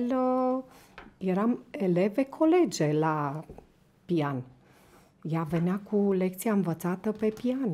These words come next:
eu veneam cu lecția învățată pe carton. Și m-am descurcat, numai că, la un moment dat, mama s-a îmbolnăvit, a făcut o peritonită foarte urâtă și a fost internată în spital. Și nu mai avea cine să mă ducă și să se ocupe de mine pentru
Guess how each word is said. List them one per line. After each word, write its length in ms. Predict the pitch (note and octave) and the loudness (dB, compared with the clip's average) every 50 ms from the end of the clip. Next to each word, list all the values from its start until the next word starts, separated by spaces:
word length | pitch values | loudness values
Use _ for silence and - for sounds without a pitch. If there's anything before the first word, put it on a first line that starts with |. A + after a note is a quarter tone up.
| D3+ | -2
eu 120 | D#3 D#3+ E3+ | -2 -2 -2
veneam 440 | F3+ D#3 F#3 F3+ F#3 F#3 G3+ G#3+ | -2 0 0 0 2 2 0 0
cu 160 | G#3+ G#3+ - F#3+ | -2 0 0 0
lecția 360 | F3 F3 F3+ F3+ - - A#3 | 2 0 0 -2 0 0 0
învățată 640 | A3+ A3 G3+ G3 F#3 F3+ - G3+ G#3 A3+ - B3 A3+ | 2 2 0 -2 -2 -2 -2 -2 -2 -2 -2 -2 -2
pe 360 | A3+ A3+ A3 G#3+ A3 A3 G#3+ - - - _ - - - - | -2 0 0 0 0 0 -2 -6 -14 -20 _ -20 -20 -20 -8
carton. 460 | - - - - - - D#3+ C3+ C#3+ C3 - - - - - - _ | -2 0 0 0 0 -2 -2 -2 -2 -8 -14 -18 -20 -20 -20 -20 _
Și 200 | - - - - | -14 -8 -2 0
m-am 180 | D#4 D#4+ D#4+ D4 | 0 2 2 2
descurcat, 720 | C4 D#4 C4+ - - - B3 A#3 A#3 - D#3 C3 - - | 2 2 0 -2 -2 -2 -2 -2 -2 -4 -6 -6 -6 -6
numai 340 | - C4 C4+ C4 C4 A#3 G#3 - | -4 -4 -2 -2 -2 -2 -4 -4
că, 240 | - G3+ F#3 G#3+ C4 - - - - - - - | -4 -4 -2 -4 -4 -8 -12 -20 -20 -20 -10 -4
la 120 | - A3 | -2 0
un 100 | A3+ A3 | 2 2
moment 240 | G#3+ G#3 G3 F#3 F3 | 2 2 2 0 0
dat, 160 | F3 F#3 F#3 | 0 -2 0
mama 300 | F#3+ F3 F3 F3+ F3+ F3+ | 0 0 0 0 0 -2
s-a 160 | D#3+ - F#3 | -2 -2 -2
îmbolnăvit, 880 | F3+ F3+ F#3+ F#3 F#3+ F#3 F#3 F3 D3+ C3 - - C#3+ D3 - - - - _ - _ - - - - - - - - - - - - - - - - | 0 0 2 2 2 2 2 0 -2 -2 -4 -8 -8 -8 -10 -16 -20 -20 _ -20 _ -20 -20 -20 -20 -20 -20 -20 -20 -20 -20 -20 -20 -20 -20 -16 -14
a 40 | |
făcut 300 | F3 - F3+ - - F3+ | -12 -12 -10 -10 -6 -2
o 120 | - F3+ D#3 - - - - | -2 -2 -2 -2 -8 -12 -4
peritonită 720 | - F#3 F3+ F3+ F3 D#3 - - D#3+ D3+ D#3+ D#3+ D#3 - D#3+ | 0 0 0 0 -2 -4 -4 -4 -2 -2 -2 -4 -4 -6 -10
foarte 460 | C3+ - - - F3 F3 F3 - E3 | -10 -10 -6 -4 -4 -4 -4 -4 -6
urâtă 360 | C#3 C#3 C#3+ D#3+ F3 - A#3+ | -6 -4 -6 -8 -6 -6 -8
și 120 | G#3+ - - G#3+ | -8 -8 -8 -10
a 40 | |
fost 340 | G3+ G3+ - G#3+ G#3 G3+ - | -10 -8 -6 -6 -6 -6 -4
internată 540 | - F#3 F3 - E3+ E3 E3+ E3+ E3+ E3+ - | -4 -4 -2 -2 -2 -2 -2 -4 -4 -4 -6
în 60 | E3 D3 | -6 -6
spital. 480 | B2+ - - E3+ D3 - - B2 B2 C3+ - - - - - - - - - - | -8 -8 -8 -8 -8 -8 -10 -12 -12 -12 -18 -20 -20 -20 -20 -20 -20 -20 -20 -20
Și 180 | - - - A3 | -12 -4 0 2
nu 60 | A#3+ | 2
mai 140 | C4 C#4 C4+ | 2 2 2
avea 220 | B3+ A#3 C4 C4 | 2 2 0 0
cine 300 | B3+ - - C#4+ B3+ B3+ | 0 -2 0 0 0 0
să 180 | B3 B3+ B3+ A#3+ | 0 -2 0 0
mă 160 | A3 A3 A3 | 0 2 0
ducă 580 | G3+ F#3 A#3+ A3+ A#3 - B3 A3 A3 G#3+ G#3+ G#3+ | 2 2 0 0 0 0 2 2 2 2 2 0
și 160 | G#3 G#3 - | -2 -2 -4
să 160 | A3 - - A3+ | -4 0 0 -2
se 160 | - - A3 | 2 4 2
ocupe 440 | G#3 G#3+ G#3+ - A3 A3 - A3 G#3+ | 2 2 2 0 0 2 4 2 4
de 120 | F3+ G#3 | 4 4
mine 420 | G#3 G#3+ F#3 D3 C#3 C3 C3+ C#3+ - | 4 4 4 2 2 0 -2 -6 -6
pentru 640 | - D#3 D3 C#3 C3+ - - D3+ D3+ C#3+ C#3+ C#3 | -6 -4 -4 -4 -4 -6 -4 -4 -4 -4 -4 -6